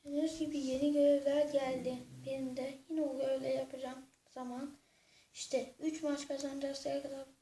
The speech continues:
çifte. Lan. Dört düşman yok edeceğiz şeyde. On, yüz seksen bin hasar vereceğiz soygunda. Maç kazanacağız ödül avında.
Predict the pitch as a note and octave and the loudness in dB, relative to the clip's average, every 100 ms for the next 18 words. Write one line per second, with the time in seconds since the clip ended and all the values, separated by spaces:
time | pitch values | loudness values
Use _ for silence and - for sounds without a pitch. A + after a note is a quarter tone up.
0 | _ - C4+ - D4 C#4+ C#4+ - - _ | _ -18 -18 -6 -2 -2 -2 -12 -18 _
1 | _ _ _ _ _ _ _ _ _ _ | _ _ _ _ _ _ _ _ _ _
2 | _ - C4 B3+ - - - _ _ _ | _ -12 -10 -8 -12 -18 -20 _ _ _
3 | - B3+ - C4+ - C4 C4 C4+ C#4 - | -12 -10 -8 -8 -6 -4 -2 2 0 0
4 | - C#4 - C#4 C#4 C#4 B3+ A#3 G#3+ A#3 | 2 2 2 0 4 4 6 4 0 -4
5 | B3+ - - _ _ - B3+ - C#4 C#4 | -4 -8 -14 _ _ -12 -8 -4 -4 -4
6 | - C#4+ C#4+ C#4 B3+ D4 D#4+ E4 E4 E4 | 0 2 2 0 2 4 6 8 8 8
7 | D#4+ - D#4+ D#4 D#4+ E4 F#4 E4+ - - | 4 6 4 4 4 4 2 0 -2 -8
8 | _ _ - - - - - A3 G3+ - | _ _ -20 -20 -20 -20 -14 -10 -8 -6
9 | G#3 G#3 G#3+ G3+ F#3+ F#3+ G3 G#3 G3+ G3 | -4 -2 0 0 -2 -4 0 6 6 6
10 | F#3+ F3 | 2 -4